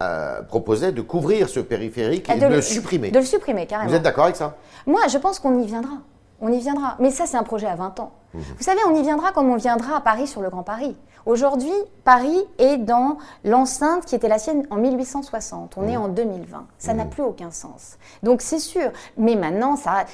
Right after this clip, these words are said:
Speaker 2: il va falloir faire des projections, voir comment on fait des reports de flux. C'est évident, hein.
Speaker 1: Mhm.
Speaker 2: Ce sera l'avenir. Mais enfin, maintenant, l'avenir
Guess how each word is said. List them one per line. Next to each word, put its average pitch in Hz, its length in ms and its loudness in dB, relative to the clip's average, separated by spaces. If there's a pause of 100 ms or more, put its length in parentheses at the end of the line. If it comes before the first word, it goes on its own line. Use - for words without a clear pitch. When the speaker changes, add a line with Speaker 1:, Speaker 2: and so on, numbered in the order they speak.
(120)
Speaker 2:
il 156 60 -6
va 160 100 -4
falloir 208 320 2
faire 180 140 -4
des 160 100 -4
projections, 175 600 -6 (180)
voir 202 340 4
comment 196 280 0
on 190 40 2
fait 185 140 -4
des 180 80 0
reports 180 340 -4
de 202 100 -6
flux. 262 280 -8 (160)
C'est 220 300 -4
évident, 240 440 -2 (280)
hein. 175 160 -6
Speaker 1:
Mhm. - 40 -18
Speaker 2:
Ce - 140 -4
sera 226 180 0
l'avenir. 247 460 4 (200)
Mais - 60 -14
enfin, 208 200 0
maintenant, 180 340 -2
l'avenir 190 480 -2